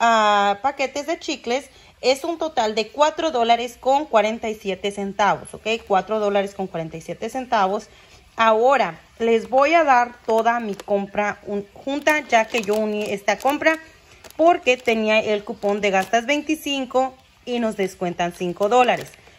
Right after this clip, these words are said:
¿ok? Entonces, aquí yo ya llevaba un total de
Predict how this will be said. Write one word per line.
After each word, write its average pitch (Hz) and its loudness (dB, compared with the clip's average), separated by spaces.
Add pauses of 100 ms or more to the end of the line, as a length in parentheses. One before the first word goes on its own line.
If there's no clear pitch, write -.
(120)
¿ok? 196 -8 (1000)
Entonces, 254 0
aquí 269 -4
yo 349 4
ya 359 6
llevaba 277 -2
un 269 -6
total 254 0
de 202 0